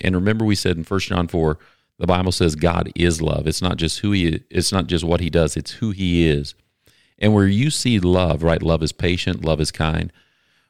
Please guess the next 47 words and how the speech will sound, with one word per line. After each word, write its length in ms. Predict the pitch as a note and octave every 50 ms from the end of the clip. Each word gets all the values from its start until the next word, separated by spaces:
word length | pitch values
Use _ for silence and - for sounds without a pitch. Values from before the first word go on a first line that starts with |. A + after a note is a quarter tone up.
| _ _ _ _ _ _ _ _
We 180 | - F#2+ A2+ B2+
want 160 | C3 C3+ A#2
to 60 | A2
be 240 | F#2+ G2 F#2+ E2+ -
imitators 540 | G2+ G2+ G2+ - - G2+ F#2+ F#2 F2+ D2+ D#2+
of 100 | D#2+ D#2
God. 320 | E2+ E2+ E2 D2+ D#2 D#2+
So 100 | - F#2+
when, 200 | F2 F2+ F2+ E2
when 240 | - - F#2 F#2 F#2
you 100 | G2 B2
see 200 | A#2+ - G#2+ A2
love 240 | F2+ F2 F2+ F#2 G2
is 100 | G2+ -
patient, 340 | - F#2+ F2+ D#2+ G2+ - -
love 120 | F2 F2
is 80 | F#2+ -
kind, 320 | - - E2 D2 D#2+ F2 F2+
and 160 | - F2 E2
God 240 | E2 F2 F2 E2+ F2+
is 180 | F#2+ A#2 A2
love, 180 | - E2+ E2 D#2+
what's 220 | D#2+ E2 F2+ -
that 140 | - F#2 D2+
mean? 160 | F2 F2 E2
It 80 | D#2+ D2
means 200 | D#2 E2+ D#2+ D2
God 360 | D2 D#2 E2+ F2 G2+ A#2 A2
is 160 | F#2+ D#2 -
patient, 540 | - - - D2 C#2 - - - - - - _ _ _ _ _ _ _
God 300 | - E2+ F2+ F#2 G#2 A2
is 160 | G2 - - -
kind, 420 | - D#2+ D2+ C#2+ - - D2 - - _ _ _ _ _
right? 260 | - F#2+ F#2 F#2+ G2 - - -
All 200 | F2+ F#2+ G#2+ A2+
these 200 | A2+ A2 G#2+ -
things 320 | - G2+ F#2+ F#2+ F#2 F2
that 160 | F2 F2+ E2+ E2+
it 100 | D#2+ -
talks 340 | - - F#2+ G2 F#2+ -
about 300 | - D#2+ D#2+ D2+ D2+ -
there 180 | - E2+ E2 E2
in 100 | D#2+ D#2
First 280 | - _ G2 F2+ - -
Corinthians 420 | - F2 E2+ D#2+ - E2 D#2 -
thirteen, 580 | - F#2 F2 D#2+ - - F2+ E2 E2 D#2+ D#2 - _ -
uh, 320 | E2 D#2+ D#2 D#2 - -